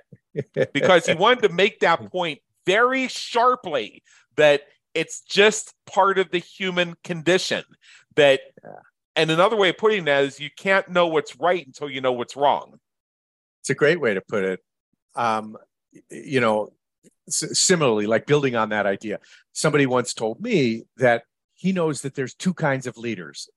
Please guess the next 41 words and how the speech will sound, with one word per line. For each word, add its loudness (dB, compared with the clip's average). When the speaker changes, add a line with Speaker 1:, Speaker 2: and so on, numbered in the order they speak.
Speaker 1:
those 4
who 2
have 0
been 2
humbled -2
and 0
those 4
who 2
are 4
about 0
to -14
be. -20
'Cause 2
Speaker 2:
Yeah. 2
Speaker 1:
e-, 6
everybody's 4
gonna 2
have 0
a -4
humbling -6
setback. -8
So 2
now 0
that -4
we -4
can -12
swear 0
on -4
your -14
show, -6
I 2
wrote 4
a 0
book -2
called -2
A -6
Leadership -6
Kick -4
in -4
the -2
Ass. -6